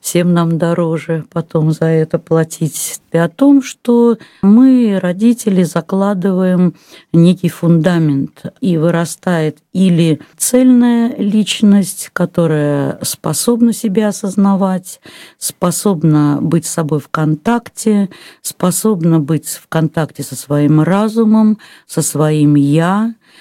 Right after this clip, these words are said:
со своими чувствами, способна выражать свои чувства адекватно, не давить и не подавлять, и не отрицать свои чувства, потому что чувства — это очень важная часть жизни человека в принципе.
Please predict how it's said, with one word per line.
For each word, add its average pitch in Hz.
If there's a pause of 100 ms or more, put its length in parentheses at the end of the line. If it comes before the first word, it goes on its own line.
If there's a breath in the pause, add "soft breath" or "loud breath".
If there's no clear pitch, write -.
(100)
со -
своими 156
чувствами, 208 (260 soft breath)
способна 160
выражать 147
свои 185
чувства 214 (260 loud breath)
адекватно, 185 (140)
не 180
давить 156
и 160
не 160
подавлять, 151
и 151
не 156
отрицать 151
свои 160
чувства, 151
потому 151
что 160
чувства — 220
это 175
очень 185
важная 170
часть 151
жизни 151
человека 160
в -
принципе. 151